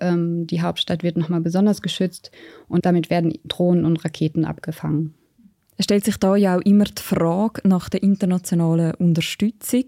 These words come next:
Speaker 2: nach der internationalen Militärhilfe. Welche Rolle spielt die aktuell?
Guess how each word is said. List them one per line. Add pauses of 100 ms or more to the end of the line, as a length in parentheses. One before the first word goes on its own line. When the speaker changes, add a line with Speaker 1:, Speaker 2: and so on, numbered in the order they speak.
(120)
Speaker 2:
nach
der
internationalen
Militärhilfe. (420)
Welche
Rolle
spielt
die
aktuell?